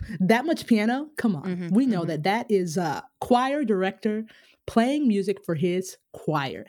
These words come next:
Speaker 1: That
Speaker 2: See?
Speaker 1: is our thing. And, um, they got really super popular. <laughs> Um, and, uh,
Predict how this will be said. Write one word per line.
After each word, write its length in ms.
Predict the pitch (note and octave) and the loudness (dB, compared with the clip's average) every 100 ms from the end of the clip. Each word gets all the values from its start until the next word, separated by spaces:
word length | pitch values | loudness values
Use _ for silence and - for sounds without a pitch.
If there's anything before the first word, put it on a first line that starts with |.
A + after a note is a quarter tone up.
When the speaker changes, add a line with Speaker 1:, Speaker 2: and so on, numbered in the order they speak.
| - | -2
Speaker 1:
That 180 | G3 | 0
Speaker 2:
See? 60 | G3 | 0
Speaker 1:
is 120 | - - | -2 -2
our 320 | G3+ A3 A#3+ A3+ | 0 2 2 -2
thing. 440 | - C#4 F3+ E3+ - - - _ - | -2 -2 -2 -6 -16 -20 -20 _ -4
And, 160 | F#3+ | -2
um, 280 | F#3 F3+ F3 | -2 -4 -4
they 100 | F3+ | -2
got 260 | F#3+ F3 D#3 | 0 -2 -2
really 280 | F3 F3+ D#4 - - | -2 0 0 -4 -6
super 280 | - G#3+ C#4 | -2 0 0
popular. 420 | F3 E3 G3+ C#4+ - _ | -4 -2 -2 -4 -10 _
<laughs> 100 | B3+ - C4+ - B3+ - - _ - - _ _ | 2 4 0 4 2 0 -20 _ -10 -10 _ _
Um, 520 | F#3+ F#3 G3 F#3 F#3 G3+ | -4 0 0 0 0 -2
and, 300 | F#3+ G3 G3 | -4 -2 -4
uh, 380 | F#3 F#3+ - | -6 -10 -10